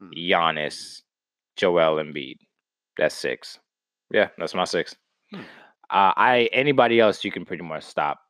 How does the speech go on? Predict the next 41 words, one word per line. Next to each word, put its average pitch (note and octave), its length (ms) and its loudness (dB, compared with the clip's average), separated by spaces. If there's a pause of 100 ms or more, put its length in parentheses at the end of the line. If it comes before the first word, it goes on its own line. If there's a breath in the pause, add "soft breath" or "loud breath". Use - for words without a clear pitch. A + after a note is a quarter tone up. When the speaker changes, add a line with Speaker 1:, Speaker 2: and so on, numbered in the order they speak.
(160)
Speaker 2:
Uh, E2+ 220 0
James G2 460 -2
Harden G2 340 4
got, F#2 200 2 (200)
got F2 180 2
found E2+ 380 2
out D#2+ 220 2 (160)
on G2 60 -18 (220)
how F2+ 120 2
Speaker 1:
Mm-hmm. E2 140 -4
Speaker 2:
to, D2 60 -18 (140)
you G#2 100 -10
know, E2 180 -2
guard F2 280 2
the E2 60 -4
step - 320 0
back D2+ 240 2 (520)
twice E2 560 0
last D#2 280 0
season. D#2+ 300 -6
Speaker 1:
Mm-hmm. G2 100 2
Speaker 2:
Even F3+ 200 4
though D3 200 8
a - 20 2
lot A#2+ 240 2
of - 40 -6
people A#2+ 220 0
still C3 360 2
were G#2+ 80 2
confused, G#2+ 580 -2 (240 loud breath)
I'm A#2+ 160 2
like, G#2 160 2 (300)
"Nick, C#3+ 260 2
y'all B2+ 240 2
didn't D#3+ 160 4
see D#3 200 4
this D3+ 200 4
nigga D3+ 300 6
fucking C#3 520 2
do C#3+ 140 8
the," C3 200 4